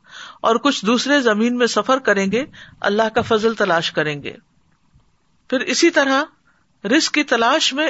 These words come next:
اعتدال سے کام لینا چاہیے، یعنی سارا وقت اس میں نہیں لگانا چاہیے، کیونکہ ہر ایک کو وہ ملے گا جو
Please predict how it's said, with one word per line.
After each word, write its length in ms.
اعتدال 460
سے 140
کام 280
لینا 240
چاہیے، 400
یعنی 120
سارا 340
وقت 360
اس 200
میں 100
نہیں 200
لگانا 400
چاہیے، 420
کیونکہ 240
ہر 200
ایک 180
کو 120
وہ 140
ملے 320
گا 160
جو 320